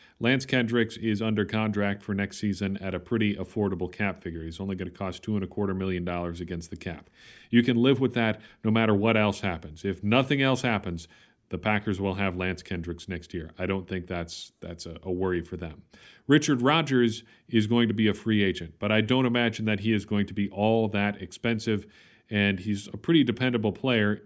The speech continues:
if a little bit on the limited side. I think he's probably back with the Packers next season. From there,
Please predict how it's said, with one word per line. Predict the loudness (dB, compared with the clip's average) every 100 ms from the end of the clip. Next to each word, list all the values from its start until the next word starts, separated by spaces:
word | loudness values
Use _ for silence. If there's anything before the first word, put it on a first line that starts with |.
| 2
if | 2 4
a |
little | 2 4 2
bit | 2 0 0
on | 0
the | 0
limited | 0 2 0 -2
side. | -4 -6 -6 -6
I | -6
think | -4 -2
he's | -2
probably | -2 -2 -2 -2 -2
back | -2 -4 -6
with | -12
the |
Packers | -8 -8 -6 -6 -8 -10 -20 -20 _
next | 0 0 0
season. | -2 -2 -2 -4 -16 _ -20 -20 -20 _ _ _
From | 0 2
there, | 6 6 8 6 2 -4